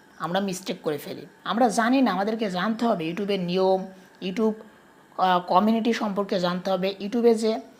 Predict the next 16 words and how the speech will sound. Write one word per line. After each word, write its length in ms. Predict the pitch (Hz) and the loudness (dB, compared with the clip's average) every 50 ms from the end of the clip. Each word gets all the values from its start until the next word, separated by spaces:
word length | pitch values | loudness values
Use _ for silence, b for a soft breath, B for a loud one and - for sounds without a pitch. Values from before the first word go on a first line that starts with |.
| B B B B B | B B B B B
আহ, 100 | 185 180 | -2 0
কমিউনিটি 480 | 180 208 202 208 233 240 247 240 247 214 | 4 4 4 6 6 4 2 2 2 2
গাইডলাইন 560 | 180 185 180 190 196 208 220 220 214 202 202 | 2 4 4 4 4 6 6 6 6 4 0
স্ট্রাইক, 440 | 190 - - - 214 196 202 202 202 - - - - - - | -4 -6 -4 0 0 2 2 2 -2 -4 -10 -20 -20 -14 -8
এগুলো 300 | - 180 202 220 226 226 | -6 -2 0 2 2 2
কেন 360 | 220 220 - 247 247 254 247 | 2 4 6 6 8 8 6
দেয়, 300 | 220 202 190 185 190 208 254 - - - | 6 6 4 4 4 2 -2 -6 -12 -10
মানে 160 | - 214 220 220 | -6 -4 -4 -4
সম্পূর্ণ 560 | - - 269 269 277 277 - 302 294 285 254 | -2 0 2 2 2 2 2 2 2 4 2
ডিটেলস 400 | 208 220 220 220 254 247 240 - | 2 2 2 4 4 4 4 2
আমাদের 240 | 226 220 214 233 226 | 0 0 0 -2 -2
সব 240 | - - 220 202 196 - | -2 0 -2 -2 -2 -2
কিছু 220 | - 226 220 - | -4 -4 -4 -4
জানতে 300 | 220 190 170 151 143 - | -4 -4 -6 -6 -6 -6
হবে। 180 | 156 143 143 147 | -6 -6 -6 -6
কারণ 420 | - - 220 240 247 254 277 - | -4 0 2 4 4 4 2 -2